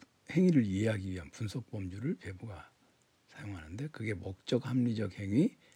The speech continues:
가치 합리적 행위, 정서적 감정적 행위, 전통적 또는 관습적 행위 이렇게 넷으로 나눕니다. 요게 뭐냐? 요게 뭐냐? 어,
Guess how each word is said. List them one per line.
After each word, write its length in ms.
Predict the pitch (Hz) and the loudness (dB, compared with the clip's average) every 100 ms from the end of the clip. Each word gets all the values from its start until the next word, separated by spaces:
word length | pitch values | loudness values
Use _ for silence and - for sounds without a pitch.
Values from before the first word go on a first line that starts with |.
| _ | _
가치 420 | - 131 - - | -14 -12 -8 -6
합리적 440 | 110 104 101 98 92 | -4 -4 -4 -6 -8
행위, 360 | 95 120 202 - - - - _ | -2 0 0 -4 -20 -20 -20 _
정서적 540 | - 113 107 98 101 101 | -12 -8 -6 -4 -6 -8
감정적 600 | - 101 101 101 101 95 | -10 -8 -6 -6 -8 -8
행위, 340 | 87 107 180 - | -4 0 0 -2
전통적 640 | - 104 - 104 92 156 - - | -8 -8 -8 -6 -4 -6 -8 -10
또는 220 | 98 110 | -8 -8
관습적 600 | - 113 - - - 98 | -10 -12 -12 -18 -16 -14
행위 300 | - 101 90 - _ - | -10 -10 -10 -12 _ -16
이렇게 560 | 92 - - 92 131 - | -16 -16 -16 -10 -10 -10
넷으로 640 | 98 90 90 - 104 120 | -12 -10 -10 -10 -6 -4
나눕니다. 580 | 147 95 87 73 - - _ _ _ _ - - _ - | -4 -8 -14 -16 -20 -20 _ _ _ _ -20 -20 _ -2
요게 180 | 123 165 | 2 2
뭐냐? 460 | 101 95 113 87 - - _ _ _ _ _ _ _ | 2 -2 -6 -8 -16 -20 _ _ _ _ _ _ _
요게 180 | - | -20
뭐냐? 380 | 90 85 92 - _ _ _ - - - - - - - - - - - - _ - | -20 -20 -20 -20 _ _ _ -20 -20 -18 -14 -12 -10 -8 -10 -12 -14 -18 -20 _ -4
어, 640 | 113 113 110 110 101 110 | -2 -2 -2 -4 -6 -10